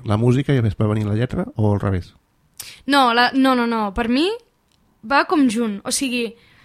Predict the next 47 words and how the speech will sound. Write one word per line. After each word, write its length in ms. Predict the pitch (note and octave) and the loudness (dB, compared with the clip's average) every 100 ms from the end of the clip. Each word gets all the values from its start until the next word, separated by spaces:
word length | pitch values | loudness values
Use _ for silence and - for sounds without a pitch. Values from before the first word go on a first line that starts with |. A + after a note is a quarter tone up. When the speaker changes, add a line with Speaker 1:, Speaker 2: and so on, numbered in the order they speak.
| _ - | _ -6
Speaker 2:
sí 100 | D#4+ | 0
que 60 | |
hi 60 | F4 | 2
ha 60 | |
algun 160 | D4+ C#4+ | 0 -2
tema 180 | C#4+ C4 | -2 -4
que 80 | A3 | -4
primer 280 | A#3 A#3+ B3 | -4 -2 -4
vaig 100 | - | -4
fer 80 | B3+ | -6
la 120 | A#3+ | -2
lletra 380 | A#3 A#3+ A#3 A3+ | 0 0 -2 -6
i 80 | A3+ | -6
després 180 | A3+ | -6
vaig, 160 | A#3 A#3+ | -6 -4
el 140 | A#3 A3+ | -6 -6
vaig 220 | A3 G3+ | -8 -8
musicar, 480 | A3+ G3+ A3 A3 A3 D4+ _ _ _ _ _ _ _ _ _ _ _ - | -8 -6 -4 -2 -2 -4 _ _ _ _ _ _ _ _ _ _ _ -6
al 100 | B3+ | -2
revés 520 | A#3+ A#3+ B3+ - - | 0 0 -2 -4 -10
no 220 | B3 B3 A#3 | -6 -4 -4
sol 160 | B3 | -6
passar, 360 | A3 A3 A3+ B3 _ _ _ _ _ _ - | -8 -8 -8 -8 _ _ _ _ _ _ -2
però 180 | C4+ C4 | 2 2
per 200 | A#3+ C4 | 2 0
mi 80 | C4 | 2
va 140 | C#4+ D#4+ | 4 4
juny, 320 | A#3+ A#3+ A3 | 2 0 -2
o 60 | A3+ | -6
si-, 240 | - B3 G#3 A#3+ C4 | -6 -6 -8 -8 -8
o 80 | B3 | -6
sigui, 300 | - B3 A#3 A3 | -4 -2 -4 -4
si 160 | - B3+ | -8 -6
tinc 160 | B3 D4 | -2 0
una 140 | C#4+ | 2
lletra 320 | C4+ B3+ B3+ B3 - _ - - | 2 0 0 -2 -4 _ -20 -10
per 180 | B3+ B3 | -4 0
un 140 | B3 | -2
trosset 240 | B3 A#3 A#3 | -2 -6 -6
de, 80 | A#3+ | -4
d'una 220 | A#3+ A#3+ A3+ | -2 -2 -4
cançó 180 | A3+ | -6
ja 140 | B3 A#3 | -4 -2
l'intento 400 | A#3 A3+ A3 G#3 | -2 -4 -6 -4
posar 240 | A3 G#3+ | -4 -2
la 80 | G#3 | -2
melodia, 540 | G3+ G3+ A3 A#3+ A3 | -2 -4 -2 0 0